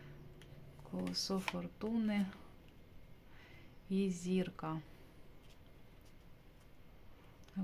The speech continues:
про що зірка? Дурень. Шість жезлів.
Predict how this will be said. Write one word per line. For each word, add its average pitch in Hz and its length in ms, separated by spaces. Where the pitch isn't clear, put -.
про 180 140
що - 160
зірка? 214 500
Дурень. 208 680
Шість 175 480
жезлів. 208 600